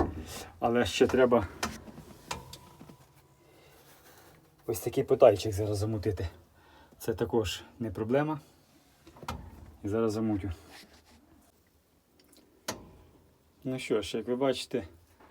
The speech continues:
виглядає картина ось так. Давно хотів його туди переставити, і добре, що вламався, то хоч переставив. Добре, що в-,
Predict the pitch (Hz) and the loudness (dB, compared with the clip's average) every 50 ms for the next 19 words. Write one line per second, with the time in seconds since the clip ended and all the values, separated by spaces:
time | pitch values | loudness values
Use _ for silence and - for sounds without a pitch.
0 | - - - - _ _ _ _ _ - 117 110 104 120 117 113 123 120 117 104 | -20 -20 -20 -20 _ _ _ _ _ -8 -6 -2 0 0 2 4 4 4 4 2
1 | - 107 - - 131 120 117 110 110 98 - - 139 151 147 - - - - - | 0 -4 0 0 2 2 2 0 -2 -4 0 4 4 4 2 0 -12 -20 -20 -20
2 | - - - - - - - - - - - - - - - - - - - - | -20 -20 -20 -20 -20 -20 -20 -20 -20 -20 -20 -20 -20 -20 -20 -20 -20 -20 -20 -20
3 | - - - 107 120 127 135 143 123 - - - 117 110 110 113 110 - 113 110 | -12 -10 2 6 8 10 10 10 8 6 2 2 2 4 4 2 4 2 4 4
4 | 120 120 - 120 120 101 - - 151 143 123 - - 117 110 110 104 117 113 113 | 6 6 6 4 4 4 4 6 6 6 6 4 4 0 0 2 0 0 -2 -2
5 | 104 - - 107 107 117 123 127 120 113 - - - - 92 90 110 98 - 113 | -2 -2 -2 2 4 4 6 6 4 4 2 -2 -4 -4 -4 -4 -6 0 2 4
6 | 113 107 - - 117 104 95 95 90 - - - - - 113 117 113 120 - - | 4 4 2 2 0 2 2 0 -2 -6 -10 -14 -2 2 2 2 2 2 2 2
7 | 127 117 110 107 101 107 - | 2 2 2 0 -2 -4 -8